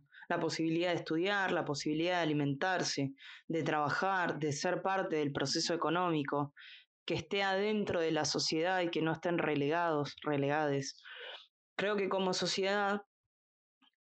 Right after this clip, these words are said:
también es un día para reflexionar, eh, sobre, sobre cómo actúa cada uno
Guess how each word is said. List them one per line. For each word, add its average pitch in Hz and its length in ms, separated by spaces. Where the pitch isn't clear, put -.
también 180 420
es 190 180
un 175 120
día 190 260
para 156 200
reflexionar, 160 1000
eh, 143 480
sobre, 139 1120
sobre 151 640
cómo 208 460
actúa 160 640
cada 160 320
uno 151 260